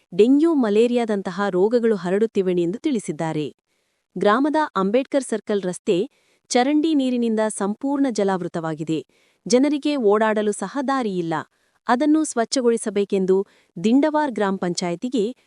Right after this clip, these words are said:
ಟಿ ವಿ ಸಿಕ್ಸ್ಟಿ ಸಿಕ್ಸ್ ಕನ್ನಡ ನ್ಯೂಸ್ ಚಾನೆಲ್ ಮೂಲಕ ಕೇಳಿಕೊಂಡಿದ್ದಾರೆ. ಗ್ರಾಮದ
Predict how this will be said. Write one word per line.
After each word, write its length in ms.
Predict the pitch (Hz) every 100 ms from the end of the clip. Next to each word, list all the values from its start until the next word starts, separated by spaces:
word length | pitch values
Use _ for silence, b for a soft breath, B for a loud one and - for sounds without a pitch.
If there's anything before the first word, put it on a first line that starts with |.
| _ -
ಟಿ 160 | 285
ವಿ 120 | 311 330
ಸಿಕ್ಸ್ಟಿ 340 | 240 - 226
ಸಿಕ್ಸ್ 240 | 214 -
ಕನ್ನಡ 300 | - 202 214 226
ನ್ಯೂಸ್ 240 | 190 190
ಚಾನೆಲ್ 320 | - 185 180
ಮೂಲಕ 300 | 165 220 277 202
ಕೇಳಿಕೊಂಡಿದ್ದಾರೆ. 960 | 202 311 277 - 170 156 165 156 143 - _ _ _ _ _ -
ಗ್ರಾಮದ 460 | 175 196 226 311 311